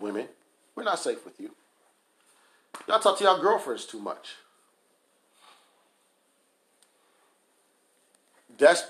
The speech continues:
one of the num-, number one things. Second thing is, we just feel like y'all just don't, y'all not gonna truly understand. Sometimes y'all talk too much. And I'm just putting it out there. Y'all know this is more talk. Y'all talk too much.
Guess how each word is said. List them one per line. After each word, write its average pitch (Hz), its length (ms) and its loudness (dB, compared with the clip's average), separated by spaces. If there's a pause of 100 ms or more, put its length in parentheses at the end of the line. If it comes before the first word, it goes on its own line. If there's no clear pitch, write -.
(140)
one 127 320 2
of 135 60 0
the 120 60 -2
num-, 120 200 -6
number 151 180 4
one 160 200 4
things. 170 260 2 (360)
Second 254 280 6
thing 180 180 4
is, - 240 -4 (240)
we 151 100 -4
just 165 140 -6
feel 170 100 2
like 160 140 4
y'all 151 120 4
just 143 200 -6
don't, 143 200 2
y'all 127 160 -2
not 127 160 0
gonna 120 200 -8
truly 123 320 -6
understand. 123 420 -8 (2500)
Sometimes 180 420 4
y'all 151 140 10
talk 202 260 2
too - 140 -10
much. - 340 -10 (880)
And 147 120 -2 (120)
I'm 175 80 6
just 196 140 -2
putting 214 180 8
it 226 40 10
out 226 100 8
there. 165 120 4
Y'all 190 200 8
know 247 100 8
this 185 140 0
is 185 80 -4
more 202 220 8
talk. - 320 4 (180)
Y'all 214 180 8
talk 320 300 6
too 208 100 -2
much. - 380 0